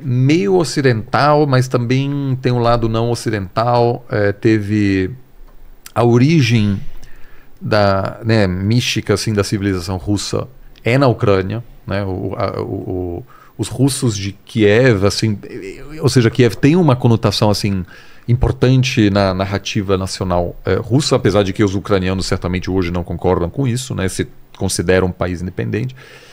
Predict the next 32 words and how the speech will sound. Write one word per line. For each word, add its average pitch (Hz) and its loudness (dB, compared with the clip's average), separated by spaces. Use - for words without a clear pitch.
É, 98 2
é, - -6
o, - -6
as 104 -2
grandes 143 0
lideranças, 104 0
eu 95 0
diria, 90 -2
o - -8
Peter 101 0
o 95 0
Grande, 92 0
a - -16
Catarina 90 -4
Grande. 87 -4
A 117 -6
Catarina 113 0
foi 302 -4
uma - -2
alemã, 175 2
na 92 2
verdade, 87 -4
que, 92 -2
que 90 -4
tirou 127 4
o 123 0
marido 123 4
<laughs> - -10
pra 101 2
governar 120 2
e 117 0
quis 139 -2